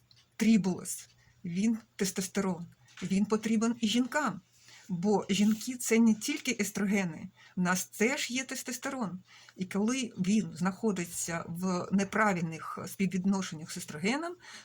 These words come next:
то у жінок теж є дуже багато жіночих захворювань. І гінекологи дуже часто вже виписують саме тестостеронові препарати, той самий трібулос.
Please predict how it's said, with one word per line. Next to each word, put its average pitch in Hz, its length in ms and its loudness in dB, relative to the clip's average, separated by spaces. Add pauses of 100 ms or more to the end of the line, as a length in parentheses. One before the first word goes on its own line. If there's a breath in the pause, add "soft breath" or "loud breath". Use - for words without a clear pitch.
(100)
то 196 120 2
у 202 160 0
жінок 190 580 0
теж 233 440 0
є 185 360 -2 (260 loud breath)
дуже 208 280 2
багато 185 520 0
жіночих 202 460 -2
захворювань. 196 600 -4 (360 loud breath)
І 220 80 4
гінекологи 180 760 0 (360 soft breath)
дуже 196 340 2 (160)
часто 233 680 -2 (240)
вже 180 360 -2
виписують 220 800 -4 (140)
саме 180 600 0 (460)
тестостеронові 190 840 0
препарати, 202 680 -2 (540 soft breath)
той 175 140 0
самий 247 420 0 (120)
трібулос. 156 540 -2